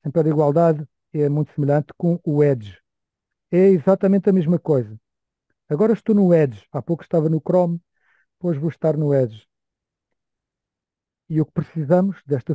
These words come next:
suite é este primeiro, archive web ponto page. Clicamos, queremos este, archive web ponto page, e vamos instalar esta extensão no nosso browser. Estamos a instalá-lo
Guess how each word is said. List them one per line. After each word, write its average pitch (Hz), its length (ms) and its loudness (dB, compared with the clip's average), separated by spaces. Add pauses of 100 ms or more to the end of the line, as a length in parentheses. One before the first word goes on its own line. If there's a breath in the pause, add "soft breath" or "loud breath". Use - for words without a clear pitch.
suite 170 360 -4
é 147 80 0
este 180 220 -2
primeiro, 135 400 -2
archive 175 440 0
web 160 400 0 (100)
ponto 165 300 -4 (100)
page. 113 360 -8 (1800)
Clicamos, 147 580 -2 (1600)
queremos 143 480 -2
este, - 440 -4 (480)
archive 135 520 -2 (240)
web 135 340 -2
ponto 127 300 -8
page, 139 340 -2 (300)
e 151 120 -2
vamos 147 340 0
instalar 147 540 0
esta 139 420 -4
extensão 147 680 -4
no 143 100 -6
nosso 147 300 -6
browser. 127 580 -2 (1200)
Estamos 127 280 -8
a 139 40 -2
instalá-lo 135 720 -4